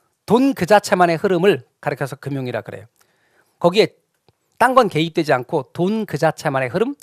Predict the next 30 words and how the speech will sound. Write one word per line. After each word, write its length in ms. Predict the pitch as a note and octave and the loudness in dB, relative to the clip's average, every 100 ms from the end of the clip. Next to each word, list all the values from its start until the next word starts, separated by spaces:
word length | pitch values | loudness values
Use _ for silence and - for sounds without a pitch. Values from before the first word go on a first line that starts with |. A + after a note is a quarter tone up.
| - _ | -20 _
따라서 260 | F3 E3 E3 | 0 2 0
돈 200 | E3+ E3+ | -2 -2
끌어오는 360 | F#3+ D3+ C#3+ | -2 0 2
것, 240 | D#3+ A#3+ - _ _ - | 4 4 0 _ _ -2
돈 200 | G#3 B3 | 0 4
끌어오는 360 | B3+ A#3+ A3+ A3 | 4 6 4 4
것, 180 | A3 - | 4 2
이게 180 | D3 D#3+ | -6 -4
이제 140 | D3+ D3+ | -2 -4
학술 240 | - A#3+ | -6 -2
용어가 240 | G3+ C3+ | -2 0
아니니까 500 | B2+ C#3 B2 A#2 G#3+ - _ _ | -2 -4 -4 0 0 -2 _ _
자금 500 | - D3+ D#3+ G3 G#3 | -6 -2 0 0 -2
조달 380 | F#3+ C#3 D3 C#3+ | -4 -2 0 0
행위 240 | C3+ G3 D3+ | -2 -4 -4
이렇게 240 | A#2+ B2 A#2+ | -6 -6 -6
말해요. 300 | G#2+ F#2+ G#2+ _ _ _ _ _ _ _ _ _ _ _ _ _ - | -6 -8 -16 _ _ _ _ _ _ _ _ _ _ _ _ _ -4
이게 140 | F3+ | -2
돈 180 | F3+ G3+ | 0 0
끌어오는 300 | G3+ D3 B2 | 0 -2 -4
거지. 260 | A2 - _ _ _ _ _ _ _ _ _ _ _ _ _ _ _ _ _ _ _ _ _ _ _ - | -10 -14 _ _ _ _ _ _ _ _ _ _ _ _ _ _ _ _ _ _ _ _ _ _ _ -4
돈 160 | F#3+ | -2
끌어오는 340 | A3+ A3 F#3+ F3+ | 0 2 2 2
걸 140 | A3 | 0
자금 320 | - D3 F#3 | 0 0 0
조달 220 | F3 F3 | 0 0
행위라고 340 | D#3+ A3 F#3+ C#3 | 2 0 2 0
한다고요. 360 | C#3 A#2+ A2+ A2+ | -2 -4 -4 -4
그게 160 | E3+ | -4
금융이에요. 560 | D3 E3 E3 C3+ A#2 | -2 -2 -2 -4 -8